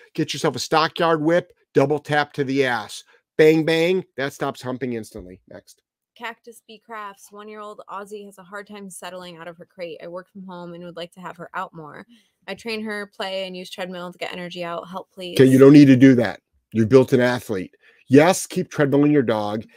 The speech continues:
Speaker 1: Yes, keep exercising your dog. Teach a solid place command. So we have free videos on YouTube.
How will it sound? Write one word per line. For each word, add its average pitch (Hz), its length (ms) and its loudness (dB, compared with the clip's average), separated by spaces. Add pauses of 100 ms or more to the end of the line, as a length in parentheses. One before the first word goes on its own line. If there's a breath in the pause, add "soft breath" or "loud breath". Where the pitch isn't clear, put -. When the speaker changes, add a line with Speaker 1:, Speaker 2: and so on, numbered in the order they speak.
(120 soft breath)
Speaker 1:
Yes, 139 280 4
keep 160 240 -4
exercising 123 580 -2
your 110 80 -4
dog. 104 340 -4 (580 soft breath)
Teach - 500 -6
a 120 140 -6
solid 147 680 0 (240)
place 127 320 -4
command. 98 520 -10 (1200)
So - 160 -6
we 139 120 2
have 123 120 2
free 180 260 -2
videos 170 440 2
on 139 100 2
YouTube. 135 500 -2